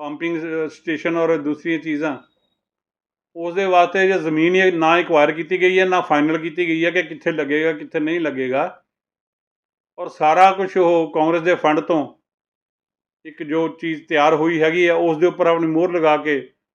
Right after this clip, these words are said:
ਫਟਾਫਟ ਝੂਠੀ ਮੋਹਰ ਲਗਾ ਕੇ ਮੈਂ ਸਮਝਦਾ ਕਿ ਚਲੇ ਗਏ ਨੇ ਲੋਕਾਂ ਨੂੰ ਧੋਖਾ ਦੇਣ ਵਾਸਤੇ।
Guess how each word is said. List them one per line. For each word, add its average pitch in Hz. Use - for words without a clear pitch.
ਫਟਾਫਟ 151
ਝੂਠੀ 143
ਮੋਹਰ 170
ਲਗਾ 156
ਕੇ 151
ਮੈਂ 147
ਸਮਝਦਾ 151
ਕਿ 131
ਚਲੇ 151
ਗਏ 160
ਨੇ 175
ਲੋਕਾਂ 156
ਨੂੰ 156
ਧੋਖਾ 131
ਦੇਣ 120
ਵਾਸਤੇ। 117